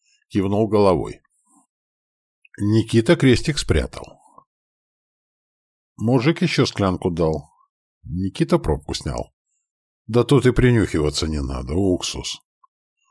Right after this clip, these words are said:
По-научному уксусный альдегид. Трихлор — уксусная кислота». Улыбнулся. «Уксусная кислота». «Верно. Похоже, на самом деле химик.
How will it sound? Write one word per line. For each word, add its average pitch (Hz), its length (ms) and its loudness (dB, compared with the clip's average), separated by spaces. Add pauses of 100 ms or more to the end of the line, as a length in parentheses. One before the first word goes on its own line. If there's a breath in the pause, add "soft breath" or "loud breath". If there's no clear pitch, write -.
(120)
По-научному 143 800 6
уксусный 147 480 4
альдегид. 117 640 -2 (400)
Трихлор — 147 560 6
уксусная 123 580 0
кислота». - 600 -6 (760)
Улыбнулся. 95 760 0 (1300)
«Уксусная 135 560 0
кислота». 117 720 2 (1160)
«Верно. 71 680 -6 (760)
Похоже, 110 480 4
на 143 120 4
самом 120 380 2
деле 117 240 4
химик. 67 560 -6